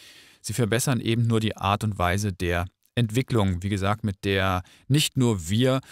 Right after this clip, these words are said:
als Community unzufrieden gewesen sind, eben, sondern auch C I G und das schon seit längerer Zeit.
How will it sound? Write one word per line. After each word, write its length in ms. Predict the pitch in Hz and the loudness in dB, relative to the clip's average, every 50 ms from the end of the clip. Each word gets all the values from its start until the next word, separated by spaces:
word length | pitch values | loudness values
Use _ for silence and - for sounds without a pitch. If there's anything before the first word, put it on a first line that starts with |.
| - - - - | -20 -20 -14 -6
als 220 | - 101 98 - | -4 -2 -2 -2
Community 540 | - 98 92 95 104 117 123 117 - - 107 | -2 -2 -2 0 0 0 0 -2 -2 -6 -6
unzufrieden 520 | 92 107 101 - - - - 110 98 104 | -4 -4 -4 -6 -8 -10 -12 -8 -4 -4
gewesen 280 | 98 92 90 98 92 95 | -4 -2 -2 -2 -2 -4
sind, 240 | 92 98 90 - - | -4 -4 -6 -4 -4
eben, 180 | 101 101 101 | -4 -4 -4
sondern 320 | 98 95 92 98 95 92 85 | -4 -4 -2 -2 -2 -2 -4
auch 280 | 80 85 85 - - | -4 -6 -6 -6 -8
C 260 | - - - - 85 | -12 -12 -10 -8 -6
I 100 | - 80 | -6 -6
G 240 | 85 92 101 113 117 | -6 -4 -4 -2 -2
und 120 | 110 101 104 | -2 -2 -2
das 120 | 107 110 | -2 -4
schon 340 | - - 104 104 104 107 107 | -4 -4 -2 -2 0 -2 -2
seit 380 | 101 95 90 90 90 92 - - - | -2 -4 -4 -4 -4 -6 -8 -10 -6
längerer 580 | 90 85 82 78 85 90 90 95 98 98 - | -6 -4 -4 -4 -4 -6 -4 -4 -6 -6 -6
Zeit. 640 | - - - 76 69 62 62 - - - - - - | -8 -8 -8 -8 -8 -10 -12 -14 -16 -16 -16 -16 -18